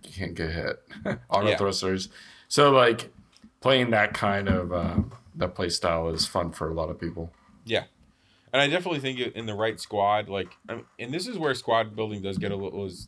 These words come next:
Speaker 2: does get so interesting with the scenarios and everything, like, trying to figure out how to construct a squad that can at least compete in all of the scenarios. Um, or, you know, you,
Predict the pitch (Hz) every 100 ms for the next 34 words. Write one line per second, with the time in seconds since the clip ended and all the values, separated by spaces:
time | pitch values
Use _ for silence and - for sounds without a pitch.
0 | - 107 101 104 - 95 - 95 92 -
1 | 95 92 87 85 - 92 90 90 90 92
2 | 90 95 92 90 85 80 _ _ _ _
3 | _ _ - 127 123 120 110 117 113 101
4 | 101 101 - - 104 101 101 101 95 101
5 | 98 95 - 101 92 98 95 95 104 -
6 | 92 87 - - 95 104 110 - - -
7 | - 101 - - - 110 - _ 104 107
8 | 104 110 107 110 107 107 113 117 123 123
9 | - _ _ - - _ _ - 101 98
10 | 92 90 87 87 90 _ 117 123 120 120
11 | 123 113 113 107 101 98 98